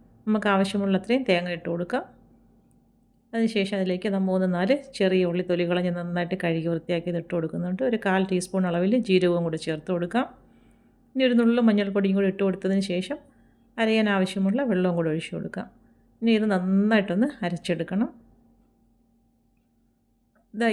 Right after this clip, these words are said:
ഇതുപോലെ നന്നായിട്ട് അരച്ചെടുക്കാം. അരച്ചെടുത്തതിന് ശേഷം ഇനി ഇതിലേക്ക് ഒരു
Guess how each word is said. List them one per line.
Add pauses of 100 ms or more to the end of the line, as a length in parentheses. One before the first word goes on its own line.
ഇതുപോലെ (220)
നന്നായിട്ട് (220)
അരച്ചെടുക്കാം. (880)
അരച്ചെടുത്തതിന്
ശേഷം
ഇനി
ഇതിലേക്ക്
ഒരു